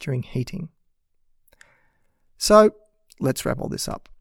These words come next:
Extra virgin olive oil is considered a healthy oil due to its high content of monounsaturated fatty acids, polyphenols, and other beneficial bioactive compounds.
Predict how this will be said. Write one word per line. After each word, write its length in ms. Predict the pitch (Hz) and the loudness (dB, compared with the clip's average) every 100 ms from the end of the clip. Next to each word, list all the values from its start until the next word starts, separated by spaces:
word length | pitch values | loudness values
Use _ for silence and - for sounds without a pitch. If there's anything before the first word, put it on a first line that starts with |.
| _ _ _ _ _ _ _ - | _ _ _ _ _ _ _ -4
Extra 300 | 175 - 196 | -4 0 0
virgin 320 | 156 147 139 | 2 2 0
olive 320 | - 170 170 160 | -2 0 2 2
oil 280 | 156 156 - | 2 0 -2
is 120 | 156 | -10
considered 480 | - 135 - 156 143 | -8 -8 -2 0 0
a 80 | 123 | -4
healthy 520 | - - 180 - 185 | -6 -2 -2 0 -2
oil 400 | - 131 127 135 - - - | -2 -2 -2 -4 -10 -20 -12
due 80 | - | -6
to 100 | 135 | -6
its 120 | - | -8
high 260 | - - 196 | -10 -4 -4
content 500 | - 165 147 160 185 _ | -2 -2 0 -2 -2 _
of 140 | 143 - | -12 -4
monounsaturated 1040 | 135 131 135 - - 135 - - - 127 | 0 2 0 -2 -6 -6 -6 -8 -6 -6
fatty 300 | 120 - 120 120 | -6 -8 -6 -6
acids, 480 | - - 185 - - - | -8 -10 -10 -12 -12 -4
polyphenols, 760 | 170 180 - 135 127 131 139 | 0 0 -2 -2 -2 -2 -4
and 220 | - 160 - | -6 -8 -8
other 280 | - 170 175 - - - - | -2 0 0 -4 -14 -20 -8
beneficial 680 | - 131 123 - 120 135 123 - - | -2 0 -2 -6 -6 -6 -8 -12 -10
bioactive 460 | 113 120 - - | -6 -6 -8 -12
compounds. 680 | - 123 117 - - - - | -8 -6 -2 -2 -4 -8 -12